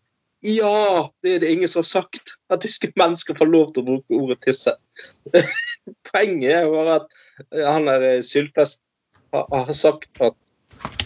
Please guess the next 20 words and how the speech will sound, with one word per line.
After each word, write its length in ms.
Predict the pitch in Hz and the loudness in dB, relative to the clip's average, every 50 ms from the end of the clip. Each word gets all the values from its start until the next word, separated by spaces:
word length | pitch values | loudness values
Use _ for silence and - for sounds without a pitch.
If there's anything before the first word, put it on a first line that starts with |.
| - - - | -12 -12 -12
sannsynligvis 1080 | - - - 147 143 - - - - 226 208 170 135 127 120 123 151 151 143 - - 156 | -4 2 2 2 2 2 0 0 0 -2 -4 -2 0 0 2 4 4 4 2 2 0 -2
ut 160 | 160 - - | -4 -4 -2
ifra 160 | 135 139 139 135 165 | 0 2 2 2 2
hans, 400 | 170 156 139 127 - - - - - _ _ _ _ _ _ _ _ - 127 | 2 2 2 0 -2 -2 -6 -6 -10 _ _ _ _ _ _ _ _ -2 0
eh, 100 | 131 131 - - | 0 0 -2 -6
faglige 720 | - - - 156 160 160 175 170 170 175 185 170 147 - - - 208 202 | -10 -4 0 2 2 2 2 2 2 0 0 0 0 -2 -2 -2 -2 -2
<laughs> 100 | - 143 | 0 -2
erfaring 400 | 135 - - 180 165 147 127 120 117 107 | -2 0 2 2 2 2 2 0 -2 0
og 80 | 107 120 | 0 0
bakgrunn, 300 | 131 135 - 123 110 110 | 0 0 -2 -10 -10 -8
så 140 | - 135 135 | -6 -4 -4
ville 100 | 120 117 | -2 -2
man 160 | 113 107 - | -4 -2 0
sagt, 200 | 120 117 - _ _ _ _ _ _ _ _ _ _ - 135 131 | 0 -2 -2 _ _ _ _ _ _ _ _ _ _ -8 -6 -2
eh, 640 | 123 120 117 117 117 117 107 101 104 110 110 - - - _ _ - - | 0 0 2 2 2 2 2 2 2 0 0 0 -2 -8 _ _ -2 -2
pisse 400 | 151 143 - - - - 127 - - | -2 0 0 0 2 2 0 0 -2
og 140 | - 113 117 | -2 -4 -4
ikke 240 | - - - - - - | -4 -6 -14 -14 -10 -6
tisse. 340 | - 123 110 - - 104 - - _ _ _ _ _ _ _ _ _ - | -4 -4 -2 -2 -2 -4 -6 -8 _ _ _ _ _ _ _ _ _ -2
Ja, 140 | 143 151 151 | 0 0 -2